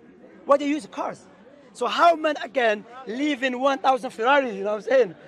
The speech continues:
Ferrari is not any car, bro. One thousand four hundred years ago, knew about something like that. Likewise, brother,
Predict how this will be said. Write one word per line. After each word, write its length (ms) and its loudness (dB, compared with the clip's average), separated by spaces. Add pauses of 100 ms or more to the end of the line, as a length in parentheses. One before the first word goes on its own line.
(140)
Ferrari 400 4
is 120 -8
not 120 -8
any 160 -2
car, 240 0
bro. 280 2 (340)
One 240 4
thousand 340 2
four 140 2
hundred 200 -2
years 180 0
ago, 360 4 (280)
knew 220 -6
about 200 0
something 260 -10
like 180 -2
that. 180 -2 (360)
Likewise, 500 -2
brother, 300 -2